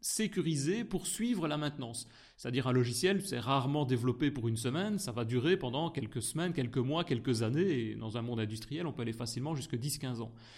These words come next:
Et donc l'idée c'est, si dans six mois, dans un an, je viens modifier un petit morceau de mon code,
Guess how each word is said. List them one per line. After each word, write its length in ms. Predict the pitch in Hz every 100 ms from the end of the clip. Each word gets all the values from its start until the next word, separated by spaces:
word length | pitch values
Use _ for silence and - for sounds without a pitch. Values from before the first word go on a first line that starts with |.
| - - -
Et 80 | 143
donc 200 | 165 165
l'idée 340 | 151 147 220
c'est, 360 | 262 - 202 247 - -
si 440 | - - 233 226 120
dans 220 | 123 135
six 260 | - 190
mois, 240 | 190 175 180
dans 240 | 143 135
un 140 | 139 139
an, 220 | 143 131
je 140 | 104 127
viens 240 | 131 202
modifier 640 | 196 165 170 - 185 170 -
un 80 | 120
petit 180 | 117 233
morceau 300 | 196 - 151
de 60 |
mon 140 | 131 110
code, 340 | 170 240 294